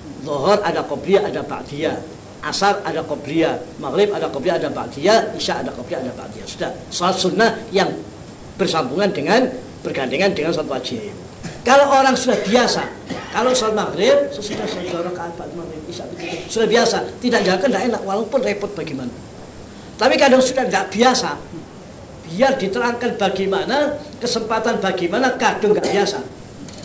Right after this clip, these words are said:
Sudah, nggak biasa. Habis sholat maghrib, sudah selesai, sudah keluar, duduk di muka, ngobrol. Muka langgar, muka masjid. Apa ndak? Tahu kalau itu sunnah? Tahu. Ndak ingin fadilah? Mau.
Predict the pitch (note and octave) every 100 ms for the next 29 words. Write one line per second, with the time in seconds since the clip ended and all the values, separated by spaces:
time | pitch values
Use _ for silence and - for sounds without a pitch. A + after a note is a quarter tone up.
0 | - - - - - - - A#3 E3 -
1 | - - B3 - - - - - F#3 D3
2 | B2 - - - - A3+ F#3 - G#3+ G3
3 | G3 C#3+ F3 B3 E3+ G3 F#3 C#3+ B2+ G#3+
4 | A#3+ - - B3+ A#3 B3 G#3+ - - B3
5 | B3 G3 F#3+ G3 E3 F3+ F3 D#3+ D3+ -
6 | - - E3+ C#3+ G3 G#2 G2 - - D#3
7 | D#3 D3 D3+ C#3+ C#3+ C#3+ C#3 C#3 C#3+ C#3+
8 | - - - D3 C#3 C#3+ D3 - - -
9 | A#3 B3+ G3+ G3+ G3+ - G#3 C4+ A3 G3
10 | F#3+ F#3+ F#3 F#3 B2+ - F#3+ G3+ F#3 -
11 | - - G3+ A#3 - A3 C4+ A3 - -
12 | - - C3 G#3+ A3+